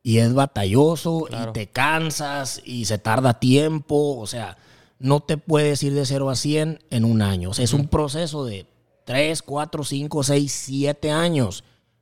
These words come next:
Speaker 1: para empezar a ver bien la luz y empezar. Entonces, eso yo creo que es a mí algo que me costó trabajo, que es, que nunca, nunca le aflojé, ¿no? O sea, siempre me fui yendo, pero, pero sí es, es, es
Speaker 2: Sin quitar el dedo del renglón,
Speaker 1: sin
Speaker 2: pues, ¿no?
Speaker 1: quitar el dedo del renglón.
Speaker 2: Ok,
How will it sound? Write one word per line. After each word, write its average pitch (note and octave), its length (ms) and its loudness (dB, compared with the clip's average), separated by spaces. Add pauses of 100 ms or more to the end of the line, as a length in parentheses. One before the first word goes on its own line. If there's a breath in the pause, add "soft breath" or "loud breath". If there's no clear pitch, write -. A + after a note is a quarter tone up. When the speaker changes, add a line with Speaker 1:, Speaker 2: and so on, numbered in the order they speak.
(160)
Speaker 1:
para A#2 160 -4
empezar A2 880 0
a E3 80 -2
ver C#3+ 180 -4
bien C#3 200 -6
la C3+ 80 -4
luz C3+ 400 -4
y C3 40 -4
empezar. B2 600 0
Entonces, C3+ 480 0 (960 soft breath)
eso D#3+ 240 0
yo D#3+ 140 0
creo E3+ 160 -4
que D3+ 80 -8
es C3 120 -2
a C#3+ 60 -2
mí C#3+ 160 -4
algo C#3+ 280 -4
que B2 100 -2
me G#2 140 0
costó G#2+ 240 -6
trabajo, C#3+ 320 2
que A#2 80 0
es, - 120 -2
que A#2+ 160 0
nunca, C3 340 2
nunca C3+ 200 -4
le E3 80 -2
aflojé, B2+ 380 -4
¿no? D#3 100 2
O C3 60 2
sea, A2 100 2
siempre C3 380 2
me A#2 80 -4
fui C3+ 140 -4
yendo, C#3+ 260 2
pero, G#2 380 -2 (100)
pero G2+ 240 -4
sí A2+ 260 0
es, - 340 -2
es, - 280 -6
es A#2 160 -2
Speaker 2:
Sin D#3 180 0
quitar D3 260 -6
el E3 120 -2
dedo E3 140 2
del D#3+ 100 -2
renglón, C3 300 -2
Speaker 1:
sin C#3 80 -4
Speaker 2:
pues, A#2+ 100 0
¿no? C#3+ 100 -4
Speaker 1:
quitar B2+ 180 -2
el B2+ 100 -2
dedo B2+ 100 -2
del A2+ 160 -4
renglón. E2 440 -14
Speaker 2:
Ok, A2+ 140 -10